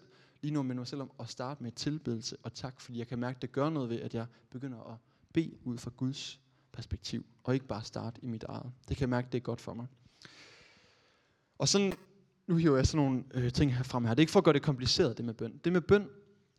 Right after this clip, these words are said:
er egentlig meget simpelt, og jeg fik engang et godt råd til, hvordan at man skal bede. Og, øhm, det var ikke af en person, jeg har mødt, men Augustin, øh, har skrevet noget om bøn, en, øh, kirkefar fra fire hundrede-tallet.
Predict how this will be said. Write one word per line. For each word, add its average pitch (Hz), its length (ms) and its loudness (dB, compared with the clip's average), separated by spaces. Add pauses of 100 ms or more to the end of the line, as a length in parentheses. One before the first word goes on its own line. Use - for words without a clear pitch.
er 131 160 -6
egentlig 113 420 -4
meget 120 260 0
simpelt, 120 420 0 (100)
og 127 200 4
jeg 139 100 4
fik 208 280 0 (460)
engang 135 300 2
et 127 100 -2
godt 143 220 4
råd 113 160 2 (960)
til, 135 160 6
hvordan 123 480 0
at 117 80 -4
man 107 120 0
skal - 180 -6
bede. 117 180 -4 (300)
Og, 113 320 2
øhm, 113 320 -8 (800)
det 123 100 4
var 110 240 4 (360)
ikke 127 180 4
af 113 100 4
en 117 120 -2
person, 120 340 2
jeg 113 80 -2
har 120 60 2
mødt, 127 200 8
men 120 120 2
Augustin, 143 600 10 (160)
øh, 123 180 0
har 120 140 0
skrevet 131 380 4
noget 120 200 2
om 120 100 -2
bøn, 120 340 4
en, 113 240 -2
øh, 113 300 0 (140)
kirkefar 120 420 0
fra 113 140 -8
fire 143 180 10
hundrede-tallet. 113 420 4